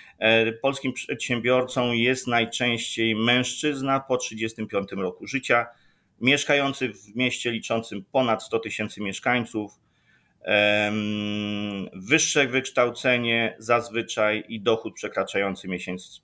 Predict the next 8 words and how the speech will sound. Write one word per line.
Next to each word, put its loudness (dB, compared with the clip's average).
miesięcznie -4
pięć -8
tysięcy -10
złotych, -6
e, -4
netto. -2
I 4
najwięcej, 2